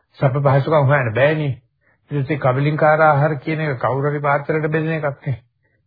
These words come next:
ඒකදී අපිට ඕන ඕන දේවල් හොයාගෙන හොයාන කන්න බෑනේ. ඉතින් ඔය දෙක, අ, හරහා මනෝ සංචේතන ආහාර වලට යන්න පුළුවන්. මොකද ඒක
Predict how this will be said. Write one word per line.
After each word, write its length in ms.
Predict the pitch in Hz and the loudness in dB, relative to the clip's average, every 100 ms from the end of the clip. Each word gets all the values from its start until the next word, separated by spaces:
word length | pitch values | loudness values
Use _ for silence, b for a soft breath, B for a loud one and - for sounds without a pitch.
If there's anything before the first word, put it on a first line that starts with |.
| - | -2
ඒකදී 280 | 135 139 135 | 0 2 2
අපිට 200 | 135 143 | 0 0
ඕන 240 | 123 127 | 0 0
ඕන 220 | 139 143 | 0 0
දේවල් 260 | 135 147 143 | 0 2 2
හොයාගෙන 380 | 120 139 143 143 | 0 0 -2 0
හොයාන 260 | 143 143 | 0 0
කන්න 260 | 131 127 107 | -2 -4 -2
බෑනේ. 440 | 113 143 151 135 b b b - | 0 0 0 -4 b b b -6
ඉතින් 240 | 151 175 | -4 0
ඔය 240 | 156 143 151 123 | 2 2 2 0
දෙක, 320 | 131 139 - 208 202 - _ _ _ _ - | -2 -2 0 0 -2 -8 _ _ _ _ -6
අ, 100 | 139 135 131 | -2 0 0
හරහා 600 | 113 - 139 170 131 180 254 269 - _ _ _ - | 0 0 2 2 0 0 -2 -6 -16 _ _ _ -4
මනෝ 260 | 160 175 | -2 -2
සංචේතන 640 | 151 160 156 156 147 151 | -2 -4 -4 -4 -4 -2
ආහාර 300 | 147 139 131 | 0 0 2
වලට 220 | 143 156 165 | 0 0 0
යන්න 300 | 113 110 92 | -2 -2 -8
පුළුවන්. 240 | 95 113 | -6 -4
මොකද 200 | 151 165 | -4 -6
ඒක 220 | 156 156 | -4 -4